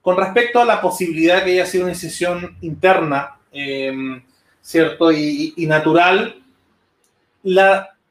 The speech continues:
relación con los partidos políticos y las coaliciones políticas que en ese tiempo eran hegemónicas por parte de la izquierda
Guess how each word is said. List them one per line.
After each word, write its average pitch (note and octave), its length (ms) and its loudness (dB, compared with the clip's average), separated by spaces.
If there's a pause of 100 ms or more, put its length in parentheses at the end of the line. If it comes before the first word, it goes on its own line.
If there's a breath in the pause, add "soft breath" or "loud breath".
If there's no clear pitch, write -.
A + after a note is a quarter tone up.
relación F#3+ 600 -4
con B3 120 -4
los A3+ 140 -4
partidos G3+ 600 -6
políticos D3+ 720 -8
y - 20 -6
las C#3 160 -6
coaliciones D#3 460 -6
políticas F3 520 -6
que E3+ 80 -8
en E3+ 60 -6
ese F3 160 -8
tiempo F3 840 -2 (360)
eran E3 640 -2
hegemónicas D#3+ 1120 -2 (420)
por D3 180 -4
parte D#3 260 -2
de D#3 80 -6
la D3+ 40 -12
izquierda E3+ 640 -2